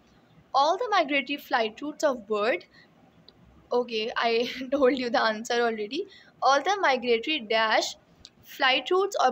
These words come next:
birds are mapped scientifically, are mapped scientifically। तो फ्लाइट रूट्स है, बर्ड्स है, तो कैसे इस्तेमाल करेंगे, flight routes of birds, ठीक है।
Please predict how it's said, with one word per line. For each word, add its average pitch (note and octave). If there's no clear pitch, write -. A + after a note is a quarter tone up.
birds G#3+
are D#4
mapped A#3+
scientifically, B3
are D4
mapped D4
scientifically। B3+
तो C4+
फ्लाइट C#4
रूट्स E4+
है, F4+
बर्ड्स A#3
है, -
तो C#4
कैसे C4+
इस्तेमाल D#4+
करेंगे, D#4+
flight B3+
routes C#4
of A3
birds, -
ठीक D#4
है। A4